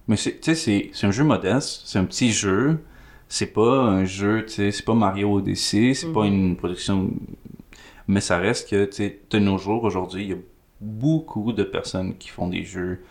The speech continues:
Speaker 1: soit tout seul ou en petite équipe. S-, on appelle ça le, le jeu indépendant, le jeu indie, le jeu alternatif.
Speaker 2: Mhm.
Speaker 1: Et, euh, c'est, c'est une pratique, tu sais, qui, qui, qui, qui essaye de rester loin ou qui se, de se différencier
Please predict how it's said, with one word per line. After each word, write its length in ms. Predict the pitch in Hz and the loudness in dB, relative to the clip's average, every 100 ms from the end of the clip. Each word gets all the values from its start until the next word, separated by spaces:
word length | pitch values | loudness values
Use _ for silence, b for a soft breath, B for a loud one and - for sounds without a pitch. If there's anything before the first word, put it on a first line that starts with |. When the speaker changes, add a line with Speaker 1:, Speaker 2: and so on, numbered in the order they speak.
| B | B
Speaker 1:
soit 180 | - 107 | -6 -6
tout 100 | - | -4
seul 220 | - 95 | -4 0
ou 60 | 92 | 0
en 80 | - | -2
petite 180 | - | -4
équipe. 420 | 90 - 101 - - - b b b b | -6 0 -2 -2 -18 -20 b b b b
S-, 220 | - - - | -12 -8 -4
on 60 | |
appelle 200 | 92 92 | -2 -2
ça 140 | - 98 | -4 -4
le, 220 | 92 87 | -4 -4
le 140 | 92 | -4
jeu 120 | 98 98 | -2 0
indépendant, 600 | 90 87 87 90 90 90 | 0 0 2 2 2 2
le 100 | 92 | 0
jeu 100 | 95 | 0
indie, 480 | 87 87 90 90 95 - | 0 -2 -2 -4 -6 -8
le 100 | 98 | -6
jeu 100 | 90 | 0
alternatif. 760 | 90 87 87 - - 196 196 - | -2 0 -2 -2 -4 -2 -2 -2
Speaker 2:
Mhm. 460 | 220 208 208 202 185 165 B B - - | -4 -2 -4 -4 -6 -8 B B -16 -4
Speaker 1:
Et, 200 | 98 90 | -2 0
euh, 300 | 85 85 87 - - b b b b b b b b b b - | -2 -4 -8 -12 -18 b b b b b b b b b b -20
c'est, 220 | - - | -16 -6
c'est 140 | 104 | 0
une 100 | 98 | 0
pratique, 500 | - 95 92 - 123 | 0 0 0 -2 -6
tu 60 | - 107 107 | -4 0 0
sais, 40 | 107 | -2
qui, 320 | - 87 90 | -12 -12 -12
qui, 320 | - - 85 - | -14 -12 -12 -14
qui, 260 | - 92 87 | -12 -8 -8
qui 140 | - 87 | -8 -8
essaye 400 | - 104 101 92 | -2 0 0 2
de 260 | 92 90 92 | 0 0 0
rester 300 | 95 - 107 | -4 0 4
loin 880 | 101 101 101 104 104 110 107 110 107 - | 4 4 4 4 4 4 4 2 0 -4
ou 60 | - | -12
qui 140 | - | -8
se, 400 | - - 101 95 - 113 | -6 -2 -2 -2 -6 -2
de 140 | 107 | -2
se 380 | 95 - - 104 | -2 -10 -14 -14
différencier 880 | - 110 104 95 - 110 113 117 | -4 0 2 2 -2 -2 2 0